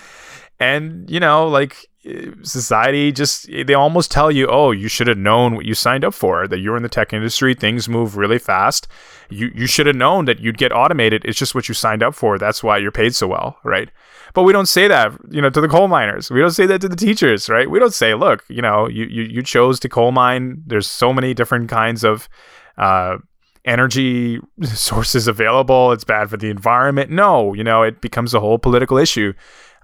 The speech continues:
I don't even think governments will really politi-, politicize it, that, you know, programmers should be employed, programmers need jobs. I think they'll just shrug.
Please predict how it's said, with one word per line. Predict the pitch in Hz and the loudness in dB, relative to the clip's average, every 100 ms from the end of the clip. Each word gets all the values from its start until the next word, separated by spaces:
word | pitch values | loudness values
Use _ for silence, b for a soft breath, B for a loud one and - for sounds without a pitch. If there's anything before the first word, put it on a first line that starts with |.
| - | -2
I | 127 | 0
don't | 160 190 | 0 0
even | 175 160 143 | 0 0 0
think | 151 123 | -2 0
governments | 123 139 143 117 - | 0 0 -2 -4 -4
will | 107 | -6
really | 98 101 113 | -4 -2 0
politi-, | - 110 120 139 113 - | 0 2 2 0 -4 -4
politicize | 110 151 - 113 98 98 | 0 2 2 0 0 -2
it, | 95 - | -4 -2
that, | 104 95 | -4 -4
you | 104 | -4
know, | 101 | -4
programmers | - 113 110 107 107 | -2 0 0 0 -2
should | - 104 | -4 -2
be | 110 | -2
employed, | 107 110 107 104 | -2 0 0 2
programmers | 107 110 107 107 107 | -2 0 0 -2 -4
need | 110 101 | -6 -4
jobs. | - 107 110 107 | 2 4 4 0
I | 104 | -2
think | 117 113 | -4 -4
they'll | 110 | -4
just | 101 104 | -2 -4
shrug. | - - - - | -4 0 0 0